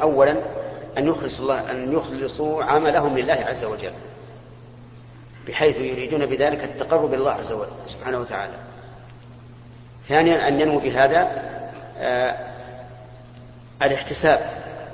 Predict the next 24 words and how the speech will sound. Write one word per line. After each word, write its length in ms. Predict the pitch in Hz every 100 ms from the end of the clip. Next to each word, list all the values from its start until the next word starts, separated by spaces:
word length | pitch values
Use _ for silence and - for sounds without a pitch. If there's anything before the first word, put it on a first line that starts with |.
| -
على 140 | 120 123
الله 280 | 131 127 120
عز 180 | 120
وجل 300 | 120 120 139
بالإحسان، 480 | 127 127 117 - 123 - - - - - - - - - - - - - - -
لأن 280 | 123 127 139
الله 240 | 143 131 -
تعالى 380 | 135 135 139 151 - 139
يجزي 280 | 135 -
المحسنين 500 | 120 117 - 120 107 - -
ويحب 400 | 127 - 143 131
المحسنين، 520 | 123 - 127 127 101 - - - - - - - - - - - - -
ومن 200 | 131 147
أحسن 260 | 143 147
إلى 180 | 139 135
عباد 320 | 123 127 127
الله 380 | 123 151 - - - - - - - - - - -
أحسن 260 | - 135 135
الله 320 | 131 123 113
إليه، 220 | 143 127
لأن 220 | 127 131
الله 260 | 131 131 117
تعالى 240 | 120 117 117
يقول، 320 | 113 123